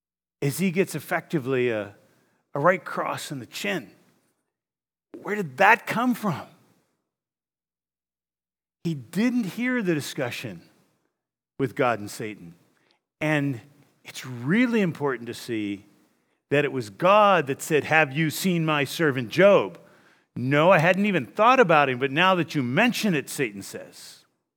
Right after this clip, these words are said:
And after the first round, where Job had gotten placed right in the ring without being <laughs> told that there was a fight tonight,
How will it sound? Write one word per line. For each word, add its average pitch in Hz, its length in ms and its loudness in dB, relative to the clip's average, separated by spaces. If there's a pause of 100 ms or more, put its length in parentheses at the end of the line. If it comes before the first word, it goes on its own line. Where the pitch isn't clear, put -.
(1500)
And 120 100 -6
after 160 300 2
the 113 80 -4
first 156 520 -6
round, 190 520 -2
where 123 480 -4 (260)
Job 139 400 0
had 135 100 -2
gotten 117 280 -2
placed - 480 -6
right 135 420 0
in 165 140 -2
the 123 100 -4
ring 131 640 -4 (1300)
without 143 340 2
being 131 420 -2 (160)
<laughs> 131 140 -8 (560)
told 135 680 -2
that 127 140 -4
there 123 100 -4
was 110 140 -8
a 107 40 -10
fight 151 300 -6
tonight, 104 380 -10